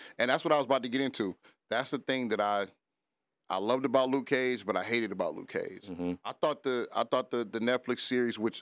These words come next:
Speaker 1: <laughs> ironically, <laughs> I went back and since, eh, I'm a Marvel guy. I'm a Marvel fanatic. I'm the guy that literally,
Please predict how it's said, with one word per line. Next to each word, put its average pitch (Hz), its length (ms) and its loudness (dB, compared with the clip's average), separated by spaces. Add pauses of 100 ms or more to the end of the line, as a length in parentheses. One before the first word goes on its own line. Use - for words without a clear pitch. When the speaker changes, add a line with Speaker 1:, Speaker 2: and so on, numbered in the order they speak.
(120)
Speaker 1:
<laughs> - 120 -8
ironically, 110 600 0 (400)
<laughs> - 300 -20 (240)
I 98 60 0
went 131 240 -2
back 131 280 0
and 123 80 -6
since, 120 280 -2
eh, 101 100 -2 (220)
I'm 160 120 2
a 156 60 4
Marvel 113 300 2
guy. 101 300 0
I'm 101 100 -2
a 120 40 0
Marvel 117 220 2
fanatic. 101 500 -2
I'm 120 160 0
the 127 60 -2
guy 113 360 0
that 110 120 -4
literally, 117 640 -2